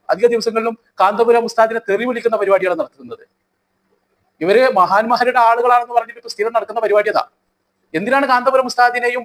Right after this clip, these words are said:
പണ്ഡിത വിഭാഗത്തെയും അതുപോലെ തന്നെ ജിഫ്രി മുത്തുക്കോയ തങ്ങൾക്കെതിരെയും പറയുന്നുണ്ട് ഇവര്? എന്തിനാണ് ഇവരിത് പറയുന്നതെന്ന് അറിയാമോ? ഇവരെ ഇത്തരം തെറ്റായ നിർദ്ദേശങ്ങൾ തെറ്റാണ് എന്ന് പൊതുസമൂഹത്തിന് ബോധ്യപ്പെടുത്തി കൊടുക്കുകയാണ് ഈ പണ്ഡിത സമൂഹം.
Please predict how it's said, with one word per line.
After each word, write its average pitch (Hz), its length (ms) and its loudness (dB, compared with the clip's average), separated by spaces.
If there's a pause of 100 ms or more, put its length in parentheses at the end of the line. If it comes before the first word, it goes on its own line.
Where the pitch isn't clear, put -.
പണ്ഡിത 214 360 0
വിഭാഗത്തെയും 226 580 0 (240)
അതുപോലെ 226 220 2
തന്നെ 254 180 -4
ജിഫ്രി 220 220 -4
മുത്തുക്കോയ 262 300 0
തങ്ങൾക്കെതിരെയും 190 460 -2
പറയുന്നുണ്ട് 123 360 -8
ഇവര്? - 160 -20 (400)
എന്തിനാണ് 254 260 0
ഇവരിത് 247 220 0
പറയുന്നതെന്ന് 220 360 2
അറിയാമോ? 147 240 -2 (320)
ഇവരെ 285 240 2
ഇത്തരം 254 280 -2
തെറ്റായ 233 560 2 (360)
നിർദ്ദേശങ്ങൾ 170 500 -2 (140)
തെറ്റാണ് 226 600 0
എന്ന് 208 200 -4
പൊതുസമൂഹത്തിന് 196 540 -4
ബോധ്യപ്പെടുത്തി 190 420 -6
കൊടുക്കുകയാണ് 190 280 -4
ഈ - 60 -10
പണ്ഡിത 175 280 -6
സമൂഹം. 135 260 -6